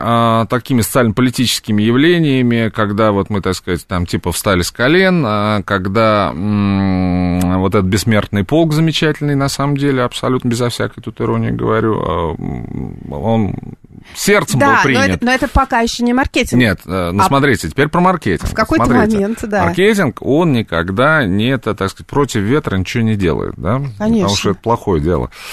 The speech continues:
Speaker 1: Маркетинг
Speaker 2: Хотя
Speaker 1: стремится,
Speaker 2: маркетинг
Speaker 1: как
Speaker 2: моден.
Speaker 1: с-, это, это, это вот контртрендовая стратегия, это очень такая рисковая, опасная вещь, и мы щас не будем морочить
Speaker 2: Хорошо.
Speaker 1: голову, да, <laughs> так сказать, нашим <laughs> слушателям.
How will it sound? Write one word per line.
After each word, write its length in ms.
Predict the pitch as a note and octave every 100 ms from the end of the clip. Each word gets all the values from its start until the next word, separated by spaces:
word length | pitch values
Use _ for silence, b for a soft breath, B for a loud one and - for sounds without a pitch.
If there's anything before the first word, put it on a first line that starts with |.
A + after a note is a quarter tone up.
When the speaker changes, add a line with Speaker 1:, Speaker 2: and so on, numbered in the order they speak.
| B B B -
Speaker 1:
Маркетинг 520 | G#2 A#3 G3 F#3 D4+
Speaker 2:
Хотя 40 |
Speaker 1:
стремится, 580 | E4 C3 C#3 G3 A3 D#3+
Speaker 2:
маркетинг 100 | B2+
Speaker 1:
как 160 | D4 B3
Speaker 2:
моден. 60 | E3+
Speaker 1:
с-, 120 | D#3 C3 C3+
это, 260 | C#3 -
это, 340 | - C#3+ D3+ A2+
это 240 | C3+ C#3+
вот 240 | B2 C#3 -
контртрендовая 880 | - D#3 - B2 C#3 C#3+ A2+ G#2+ G#2+
стратегия, 560 | - A#2+ C3 F#3 C3+
это 180 | G#2+ -
очень 260 | B2 - F#2
такая 360 | F2+ - E2+ F#2
рисковая, 420 | A2+ - F#2 F#2
опасная 380 | - F2 - A#2
вещь, 220 | F#3 -
и 40 |
мы 80 | A2
щас 260 | G#2+ F#2 -
не 80 | G#2+
будем 200 | G#2+ E2
морочить 400 | F#2 F#2 E2+ F#2+
Speaker 2:
Хорошо. 80 |
Speaker 1:
голову, 280 | G2 F2 D#2
да, 100 | F2
<laughs> 120 | F2
так 100 | -
сказать, 240 | - - F2+
нашим 380 | F#2+ - - D#2+ -
<laughs> 80 | A#2
слушателям. 580 | - F#3 - - F2+